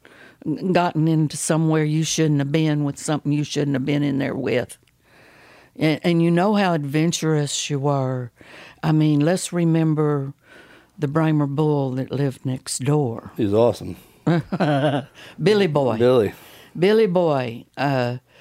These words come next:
Speaker 1: I mean, I found out that they were getting on an enormous Bramer bull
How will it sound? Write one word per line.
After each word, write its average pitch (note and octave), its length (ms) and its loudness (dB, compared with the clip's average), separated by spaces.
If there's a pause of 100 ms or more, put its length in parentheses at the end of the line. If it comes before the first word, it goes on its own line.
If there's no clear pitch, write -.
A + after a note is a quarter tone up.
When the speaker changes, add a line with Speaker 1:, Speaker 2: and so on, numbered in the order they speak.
(720)
Speaker 1:
I D#3+ 120 0
mean, D#3+ 400 2
I D#3+ 100 0
found E3 360 0
out E3+ 180 0
that E3 180 -4
they F3 140 2
were E3 160 -2
getting F#3+ 440 0
on D3+ 600 0 (500)
an F#3 260 2
enormous A#3 1200 2
Bramer E3+ 460 0
bull C3+ 580 -2